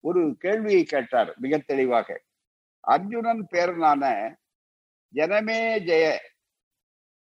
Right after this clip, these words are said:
என்பவன் பற்றி சதபத பிராமணத்தில் வருகையில் அர்ஜுனன் பற்றி எந்த குறிப்பும் கூறப்படவில்லையே, ஏன்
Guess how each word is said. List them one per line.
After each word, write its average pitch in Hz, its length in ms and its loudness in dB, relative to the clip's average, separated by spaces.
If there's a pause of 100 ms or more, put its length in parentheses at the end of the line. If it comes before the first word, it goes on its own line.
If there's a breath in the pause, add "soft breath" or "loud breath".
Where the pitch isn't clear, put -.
(100)
என்பவன் 175 520 -2
பற்றி 151 360 -6 (720)
சதபத 220 580 2
பிராமணத்தில் 175 800 -4 (920)
வருகையில் 165 540 -2 (600)
அர்ஜுனன் 226 580 -4
பற்றி 190 320 -10
எந்த 180 360 -6
குறிப்பும் 226 520 -6
கூறப்படவில்லையே, 170 880 4 (180)
ஏன் 143 220 4